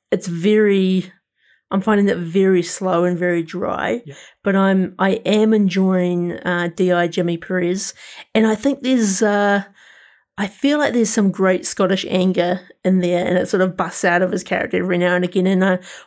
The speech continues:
Speaker 1: there's something I kinda like about, um, U K, uh, cops, and there's, like,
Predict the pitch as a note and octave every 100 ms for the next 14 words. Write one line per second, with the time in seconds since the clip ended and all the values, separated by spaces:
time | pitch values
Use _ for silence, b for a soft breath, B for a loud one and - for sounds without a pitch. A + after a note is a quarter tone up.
0 | - D4 E4+ F4+ F#4+ D#4+ C4+ B3+ G#3+ G3
1 | G3 A#3 F#3+ F#3 F3+ - - F#3+ F#3 -
2 | F3 F#3 F3+ B B B B B F#3+ F3+
3 | F#3+ F#3 - F#3+ F3+ F3 F3+ F3 E3+ b
4 | b b b _ _ _ F3 F3 - -
5 | - E3+ - - F#3+ F#3+ G3 F3+